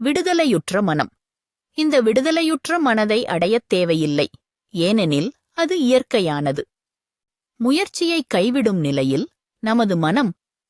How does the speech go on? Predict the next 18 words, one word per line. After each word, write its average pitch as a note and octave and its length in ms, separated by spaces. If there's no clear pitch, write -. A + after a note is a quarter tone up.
தானாகச் D4+ 680
செயல்படும் A#3+ 600
விடுதலையுற்ற C#4 720
மனமாக G3 600
மாறுகிறது. G#3+ 680
விடுதலையுற்ற D#4+ 720
மனம் B3+ 340
என்பது F3 520
தேங்கிக் F4+ 440
கிடக்கும் C4 460
ஒரு G#3 160
மனம் F3 320
அல்ல. D#3+ 300
அது B3+ 380
ஆற்றைப் C#4 540
போல F#3+ 260
பிரவகித்து A3 540
ஓடும் F3 380